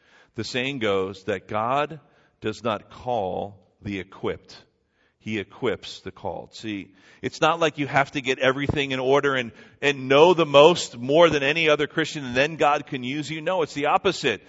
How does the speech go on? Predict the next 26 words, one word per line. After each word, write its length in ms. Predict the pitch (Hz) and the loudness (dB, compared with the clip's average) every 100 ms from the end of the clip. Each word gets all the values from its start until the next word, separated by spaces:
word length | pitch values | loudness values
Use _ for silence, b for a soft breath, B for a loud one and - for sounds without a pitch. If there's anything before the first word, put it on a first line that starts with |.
| B B B | B B B
These 340 | 143 208 185 | 0 0 -2
men 300 | 185 180 185 | 2 4 4
were 160 | 170 165 | 2 4
not 240 | 147 147 | 4 4
Bible 340 | 120 131 139 143 | 4 4 2 -2
scholars. 580 | - 131 123 160 185 131 | -2 2 4 2 0 0
Yes, 260 | 156 160 | -2 0
they 180 | 170 165 | -2 -2
knew 260 | 147 143 165 | 0 0 2
from 240 | 160 143 | 0 0
their 240 | 139 131 127 B B 110 | 2 0 -2 B B -6
Jewish 380 | 117 165 151 | 0 0 2
upbringing, 580 | 151 139 110 123 147 147 | 2 2 0 -4 -2 -2
they 140 | 120 117 | -2 -2
knew 160 | 143 | -4
some 240 | - 143 135 | -4 -4 -4
of 60 | |
the 60 | 120 | -8
scriptures, 480 | - 139 - 151 131 | -4 -6 -6 -10 -2
but 280 | 131 131 B B B | 0 0 B B B
they 180 | - 185 | 4 6
were 120 | 208 | 4
just 180 | 190 190 | 2 0
ordinary 480 | 190 190 180 185 170 | 2 2 4 4 4
working 500 | 135 151 160 175 160 | 6 4 4 -4 6
guys. 640 | 139 143 202 208 - | 8 8 6 2 -8